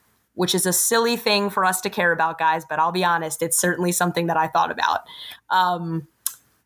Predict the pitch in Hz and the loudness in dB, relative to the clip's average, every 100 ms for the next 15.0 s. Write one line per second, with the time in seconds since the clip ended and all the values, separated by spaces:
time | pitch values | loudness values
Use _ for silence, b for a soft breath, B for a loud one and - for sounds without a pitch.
0 | - 202 254 233 196 208 190 170 160 156 | -2 0 2 2 2 0 2 2 0 0
1 | - - - 156 220 311 226 196 185 - | -6 -10 -14 -2 0 2 2 2 0 -2
2 | - - - - - 220 190 - - 220 | -6 -8 -8 -4 0 2 0 0 0 -2
3 | 220 208 180 165 196 240 180 175 175 151 | 0 0 2 2 2 -2 0 0 0 0
4 | 156 160 196 226 240 165 170 160 151 160 | 0 0 0 2 2 0 -2 -2 0 -2
5 | - 202 208 208 214 220 220 220 226 226 | 0 -2 2 2 2 0 0 0 0 0
6 | 220 247 285 - 160 151 - 165 156 160 | 2 2 0 0 0 0 -4 -2 0 0
7 | 165 151 151 - - 156 143 170 180 220 | 0 0 -2 -6 -6 0 2 2 2 0
8 | 233 226 233 240 240 254 302 339 - B | 2 2 2 2 2 2 0 0 -2 B
9 | B B B - 185 190 - 175 202 233 | B B B 0 2 2 0 0 2 2
10 | 240 240 233 - - _ _ _ 190 185 | 2 2 2 0 -6 _ _ _ 0 4
11 | 180 180 175 175 - - - 165 170 190 | 4 4 2 0 0 0 0 2 2 4
12 | 190 180 - 160 151 151 143 - 170 160 | 2 2 -2 -2 0 0 -2 -2 4 4
13 | 180 170 160 147 151 - - 156 196 208 | 4 0 0 0 0 -2 0 2 2 0
14 | 214 214 214 220 208 185 175 156 151 | 0 0 0 -2 2 0 0 -2 -2